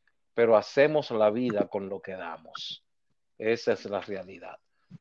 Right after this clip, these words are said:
Hoy tenemos a una de esas personas más que se vieron influenciadas y empapadas y mojadas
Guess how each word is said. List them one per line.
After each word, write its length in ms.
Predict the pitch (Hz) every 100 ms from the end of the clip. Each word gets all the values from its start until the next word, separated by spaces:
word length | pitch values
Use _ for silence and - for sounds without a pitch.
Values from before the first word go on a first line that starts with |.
| _
Hoy 200 | - 117
tenemos 400 | 113 123 127 120
a 40 | 113
una 200 | 123 120
de 60 |
esas 240 | 120 117 -
personas 500 | - 104 123 113 110
más 320 | 107 110 113
que 120 | 104
se 140 | - 95
vieron 480 | 107 113 113 101 95 - _ - - - _
influenciadas 1200 | 127 123 113 123 120 110 - 117 135 143 147 139 120
y 80 | 113
empapadas 1080 | 107 214 196 - 127 135 135 123 120 -
y 100 | 113
mojadas 1000 | 107 101 110 120 131 131 123 120 117 -